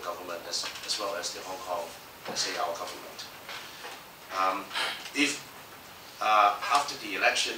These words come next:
we continue to confront, uh, it's not good for Hong Kong. Um, some people think, um, I or the, uh,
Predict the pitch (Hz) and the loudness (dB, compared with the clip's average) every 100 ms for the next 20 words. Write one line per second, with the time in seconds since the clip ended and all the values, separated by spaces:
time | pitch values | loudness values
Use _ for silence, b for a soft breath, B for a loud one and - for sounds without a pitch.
0 | 110 104 - - - - - - - - | -6 -8 -4 -4 -2 -2 -2 -4 -4 -6
1 | - - - - 98 - - - - - | -6 -6 -6 -2 -2 0 -4 -4 -8 -8
2 | - - - - - - - - 98 95 | -8 -10 -12 -12 -10 -10 -6 0 2 4
3 | - - - - - - - 135 143 - | 0 -6 -12 -6 -2 0 0 -2 -6 -6
4 | - 101 101 - - - - - - - | -2 -2 -2 -4 -6 -10 -12 -12 -14 -14
5 | - - - - - - - - - - | -14 -10 -8 -8 -10 -14 -14 -14 -10 0
6 | 110 110 110 - - - - - - - | 4 4 2 -6 -12 -14 -14 -14 -16 -12
7 | - - - - - - - - - 180 | -10 -10 -14 -16 -16 -16 -16 -4 4 4
8 | - 151 - - - 123 120 - - - | 4 0 -4 -4 0 4 4 2 -4 -8
9 | - - - - - 101 98 95 95 - | -8 -6 -6 -6 -4 4 6 6 4 0
10 | - - - - - 104 113 123 113 104 | -10 -10 -8 -8 2 6 8 6 4 2
11 | 101 - - - - - - - - - | 4 4 4 0 -10 -14 -14 -14 -14 -14
12 | 104 95 90 87 85 85 | -12 -8 -6 -2 0 0